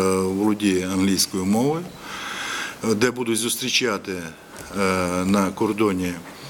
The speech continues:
вболівальників. Можете перевірити, під'їхати, якщо вмієте, поспілкуйтеся, можете перезвонити в руби-, в любий райвідділ на сто два, поспілкуватися англійською мовою із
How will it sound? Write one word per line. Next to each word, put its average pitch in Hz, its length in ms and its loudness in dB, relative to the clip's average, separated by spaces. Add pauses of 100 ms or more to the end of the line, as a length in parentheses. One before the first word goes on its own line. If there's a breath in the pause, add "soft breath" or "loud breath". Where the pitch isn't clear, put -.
(320 loud breath)
вболівальників. 151 1040 0 (240)
Можете 165 360 0
перевірити, 107 720 0 (400)
під'їхати, 117 540 2
якщо 107 240 0
вмієте, 127 480 0
поспілкуйтеся, 110 880 0
можете 123 340 0
перезвонити 127 580 0
в 107 120 -2
руби-, 113 360 0
в 107 120 -2
любий 143 300 4
райвідділ 101 560 -2 (500 loud breath)
на 110 100 4
сто 147 220 4
два, 101 360 -2 (640 loud breath)
поспілкуватися 107 1300 0
англійською 113 540 4
мовою 107 640 0 (120)
із 110 540 0